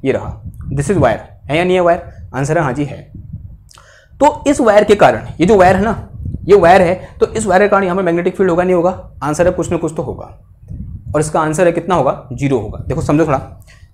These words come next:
कुछ ऐसा लिखा था ना मैं कल फॉर्मूला, किसी वायर के कारण मैग्नेटिक फील्ड, थोड़ा सा पीछे जा रहे हैं क्योंकि कल मैं बताना भूल गया मेरे ख्याल से ना, हाँ कल बताना भूल गया मैं, इसको बताना चाहिए था मेरे को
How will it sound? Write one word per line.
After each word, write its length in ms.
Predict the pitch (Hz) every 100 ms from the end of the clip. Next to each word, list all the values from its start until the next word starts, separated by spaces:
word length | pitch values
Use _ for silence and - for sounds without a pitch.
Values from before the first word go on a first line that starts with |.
| - - -
कुछ 100 | 175
ऐसा 200 | - 214
लिखा 160 | 175
था 40 | 156
ना 80 | 190
मैं 80 |
कल 120 | 185 180
फॉर्मूला, 280 | 170 156 151 - - - - - -
किसी 140 | 202
वायर 240 | 156 151 180
के 100 | 190
कारण 220 | 170 202 -
मैग्नेटिक 360 | 156 165 180
फील्ड, 180 | - 98 - - _ _ _ - _ 196
थोड़ा 100 | 208
सा 60 |
पीछे 160 | 208 190
जा 120 | 156
रहे 80 | 139
हैं 60 | 143
क्योंकि 200 | 180 180
कल 100 | 180
मैं 80 | 175
बताना 200 | 156 160
भूल 180 | 135
गया 120 | 127 107
मेरे 140 | 107
ख्याल 160 | 104 98
से 100 | 127
ना, 60 | 208 - _ _ _ _ _ _
हाँ 380 | - - 98 92
कल 100 | 139
बताना 260 | 131 131 135
भूल 160 | 127 117
गया 160 | -
मैं, 80 | 101
इसको 180 | - 104
बताना 220 | 147 185
चाहिए 160 | 180 165
था 40 |
मेरे 140 | 147
को 80 | 147